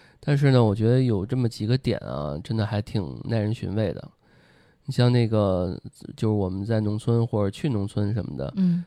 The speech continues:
Speaker 1: 路面上还真的有很多这样的小土包，是吧？
Speaker 2: 对，有，有这样的坟。
Speaker 1: 啊，但有些小孩儿可能这个三三两两互相打闹，就真的会，可能会触碰一些啊。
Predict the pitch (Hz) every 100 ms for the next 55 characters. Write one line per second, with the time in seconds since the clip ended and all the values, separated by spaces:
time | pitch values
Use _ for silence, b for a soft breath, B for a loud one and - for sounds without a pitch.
0 | _ - 123 123 135 110 113 131 156 135
1 | 104 - - 98 101 98 90 80 69 -
2 | - - 90 - 92 85 92 117 - -
3 | 226 196 175 165 - 170 160 170 202 180
4 | 165 - 147 131 135 156 _ - 120 107
5 | 120 131 98 - 104 110 113 104 104 107
6 | 110 113 - 113 107 104 - 113 113 113
7 | 110 104 95 - 113 104 107 87 98 104
8 | 71 - - - - 113 107 110 101 87
9 | - 101 98 107 101 - - 131 - 95
10 | - - - - 127